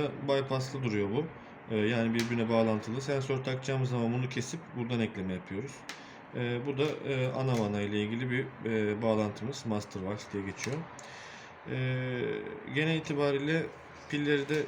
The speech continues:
şu yan kısımdan yerleştiriliyor. Burada contalı, bu suya dayanıklı, dış mekana dayanıklı bir ürün. E, iki tane pil, e, bulunuyor bunda, dokuz volt kare.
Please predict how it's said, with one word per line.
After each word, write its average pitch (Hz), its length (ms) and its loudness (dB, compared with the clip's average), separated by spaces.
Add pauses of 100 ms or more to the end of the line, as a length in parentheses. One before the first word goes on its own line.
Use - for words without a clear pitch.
şu - 200 -6
yan 139 220 2
kısımdan 127 400 -2 (520)
yerleştiriliyor. 104 720 0 (800)
Burada 127 440 0
contalı, 127 420 0
bu 117 380 0
suya 113 320 2
dayanıklı, 113 480 0 (240)
dış 113 200 0
mekana 110 280 0
dayanıklı 110 440 0
bir 101 100 0 (140)
ürün. 117 200 -4 (560)
E, 113 180 0
iki 127 260 -8
tane 131 280 0 (100)
pil, 127 120 0 (340)
e, 101 340 6
bulunuyor 104 340 2
bunda, 101 280 -2
dokuz 107 300 -2
volt 107 240 2
kare. 110 240 0